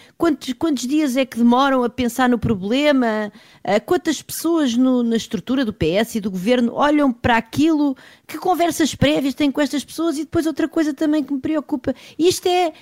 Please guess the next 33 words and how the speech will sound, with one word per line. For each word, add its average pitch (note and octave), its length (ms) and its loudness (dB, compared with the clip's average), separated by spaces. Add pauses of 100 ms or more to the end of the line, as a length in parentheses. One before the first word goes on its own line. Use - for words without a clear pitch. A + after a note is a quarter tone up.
(100)
eu B3+ 80 -4
já E4 80 2
nem E4+ 80 2
estou D#4 100 -4
a C#4+ 60 -4
falar D4 180 0
de C#4 80 -2
um D#4 40 0
mecanismo C4+ 420 -4
de G3 80 -8
vetting A#3+ 360 -2
mais A3+ 200 -4
estruturado, G#3 540 -6
como G#3 180 -4
aquele A3 180 -6
que, G#3 240 -2
que, F3 560 0
que - 60 -4
o F3+ 40 -2
Livre G3 280 0
e - 20 0
o F3+ 40 -2
Rui G3 120 -2
Tavares F#3 380 -4
propuseram. C#3 520 -6 (140)
Estou - 140 -16
a - 20 -12
falar C#4 220 2
assim D#4+ 200 0
do C4 140 2
básico, D4 720 0 (280)
da B3 180 0
pessoa G#3+ 640 -2